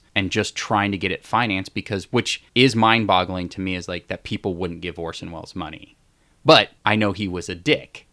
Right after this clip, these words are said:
and hard to work with. He had one real good movie, and that's what basically he based his career on. His acting stuff was always really good, but he didn't have, like, hit after hit after hit, where it's like,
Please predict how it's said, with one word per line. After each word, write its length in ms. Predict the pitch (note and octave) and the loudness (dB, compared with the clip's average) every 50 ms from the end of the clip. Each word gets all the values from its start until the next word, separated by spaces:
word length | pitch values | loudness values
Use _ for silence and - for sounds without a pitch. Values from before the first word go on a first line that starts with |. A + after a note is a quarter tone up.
| _ _ | _ _
and 160 | G#2 G2 F#2 | -8 -8 -6
hard 300 | - - F2+ F2 F2 - | -2 0 0 0 0 -4
to 80 | - G#2 | -6 -4
work 300 | A2 C3+ C3 - - - | 0 0 0 -2 -4 -8
with. 220 | E2+ C#2+ - - _ | -12 -12 -12 -16 _
He 180 | - A#2+ A2 | -6 -4 -4
had 320 | F2 F2+ G2 G2+ F2+ F2 E2+ | 2 2 2 2 2 0 -4
one 360 | F2+ F#2 G2 G2+ G#2 G2 F#2+ | -4 -2 0 0 0 0 0
real 300 | F#2+ G2+ G2+ F#2+ F#2+ - _ _ _ _ _ _ _ _ _ - | 0 0 0 0 -2 -6 _ _ _ _ _ _ _ _ _ -4
good 200 | G#2 F#2 F#2+ G2 | -4 -2 -2 0
movie, 460 | G2+ A#2 C3+ G#2+ D#2 C#2+ - - _ _ _ _ _ _ _ _ - | 2 2 2 0 -2 -8 -14 -18 _ _ _ _ _ _ _ _ -10
and 120 | F#2+ F2+ | -4 -2
that's 220 | G2 G2+ G2 - - | 0 0 0 -2 -6
what 240 | G#2+ G2+ A2+ G2 - | -8 -6 -6 -2 0
basically 460 | G2+ F#2 F#2 - - G2 - - G2 | 2 0 2 0 -2 -4 -4 -4 -6
he 140 | F2 G2 F#2+ | -6 -6 -6
based 260 | E2+ F#2 F2+ - - | -4 -4 -6 -6 -8
his 120 | - F2+ - | -10 -10 -8
career 340 | - - F#2+ F#2 A#2+ B2+ F2+ | -8 -6 -4 -2 -2 -2 -2
on. 120 | E2+ F2 | -2 -2
His 160 | A2+ A#2+ F#2+ | -2 0 4
acting 340 | A2 A2+ D3+ - - C3 G2 | 4 4 4 4 2 0 -2
stuff 240 | - - F2+ E2 - | -2 -4 -4 -4 -6
was 120 | F2+ E2+ | -8 -8
always 220 | F2+ E2 D#2+ D#2+ E2 | -8 -8 -8 -10 -10
really 260 | E2 D#2+ D2+ D2 D2 | -12 -12 -12 -14 -14
good, 360 | - D#2+ C#2 B1+ C2 - - - _ _ | -14 -14 -14 -14 -16 -18 -20 -20 _ _
but 100 | - A2 | -6 -4
he 100 | G#2+ A#2+ | -2 0
didn't 180 | B2+ D3+ C3 - | 2 2 0 0
have, 320 | - - B2+ C3+ B2 G2+ | 0 0 2 2 2 2
like, 240 | G2+ F2 E2+ - _ _ _ _ _ | 0 0 -2 -2 _ _ _ _ _
hit 180 | _ - A#2 G2+ | _ -4 -2 0
after 280 | G2 F#2+ - - F#2+ E2+ | 0 -2 -4 -4 -6 -6
hit 200 | F#2+ E2 E2 F2+ | -6 -6 -4 -6
after 240 | E2+ - - D2 | -6 -8 -10 -12
hit, 300 | E2 - B2 G2 - - | -6 -2 -2 -2 -2 -4
where 100 | G2 F#2 F2+ | -6 -6 -6
it's 120 | E2+ - | -4 -4
like, 220 | F#2 E2 D#2+ - | -4 -4 -4 -6